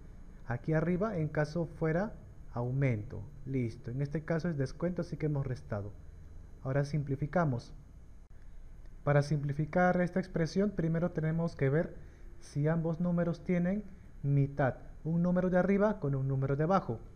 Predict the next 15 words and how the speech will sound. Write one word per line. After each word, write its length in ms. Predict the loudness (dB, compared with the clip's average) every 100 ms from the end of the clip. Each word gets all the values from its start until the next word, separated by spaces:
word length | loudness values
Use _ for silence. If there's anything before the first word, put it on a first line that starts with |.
| -16 -14 -14 -4
A 100 | -2
ver, 180 | 0 0
arriba 520 | 0 4 4 4 0 -10 -14 -10
setenta 400 | -4 0 0 0
y 40 |
cinco 280 | 0 0 2
no 140 | 0
tiene, 340 | 2 4 4 2
pero 240 | 0 0
noventa 540 | 0 0 0 0 0
y 80 | -2
seis 340 | 0 2 2 0
sí 240 | 0 -2
tiene 340 | 0 0 2
mitad. 380 | 2 2 2 2